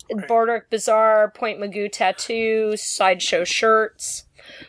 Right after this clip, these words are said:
Speaker 2: All three of those shops kind of blend in together.
Speaker 1: Right.
Speaker 2: And that
Speaker 1: I meant,
Speaker 2: used
Speaker 1: I meant
Speaker 2: to be
Speaker 1: the
Speaker 2: the
Speaker 1: merchandise at the, at
Speaker 2: No,
Speaker 1: the
Speaker 2: I mean,
Speaker 1: shop.
Speaker 2: yeah, yeah. That used to be what was more the mini empor-, kind of the mini emporium.
Speaker 1: Right.
Speaker 2: And now they've kind of moved that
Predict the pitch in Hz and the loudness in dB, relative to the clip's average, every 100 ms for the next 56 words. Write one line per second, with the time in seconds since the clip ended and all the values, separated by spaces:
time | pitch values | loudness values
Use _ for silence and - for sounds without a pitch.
0 | _ _ _ - 269 294 330 320 247 254 | _ _ _ 4 4 4 4 4 6 6
1 | 254 - 247 226 - - - 254 202 175 | 4 4 6 6 6 0 0 2 2 -2
2 | 190 196 202 214 202 202 214 214 247 277 | -2 2 4 2 2 0 0 -2 0 2
3 | 285 320 339 - _ _ _ 151 135 127 | 4 4 4 -2 _ _ _ -12 -12 -14
4 | _ _ _ _ _ - - - - 269 | _ _ _ _ _ -18 -16 -10 2 4
5 | 285 339 240 226 269 302 226 220 208 180 | 6 6 6 4 4 4 4 4 2 0
6 | 175 165 147 143 - 123 - 339 427 392 | -2 -4 -6 -6 -10 -10 -6 0 2 4
7 | 403 392 392 427 370 381 285 - - - | 2 2 2 2 2 2 0 -2 -14 -8
8 | - 339 320 233 240 269 339 349 - 247 | 0 0 0 -4 0 4 4 2 0 0
9 | 262 226 220 214 214 220 208 196 190 185 | 0 4 2 2 -2 2 2 2 0 -6
10 | 190 160 175 220 190 - - - 214 285 | -6 -6 -4 0 0 -2 -8 -8 -2 2
11 | 269 214 208 214 214 190 185 220 196 185 | 2 2 2 0 -2 -2 -4 0 2 2
12 | - 196 254 269 302 294 277 285 233 233 | 0 -2 2 4 4 2 2 2 2 0
13 | 226 185 214 214 - | -2 2 4 4 0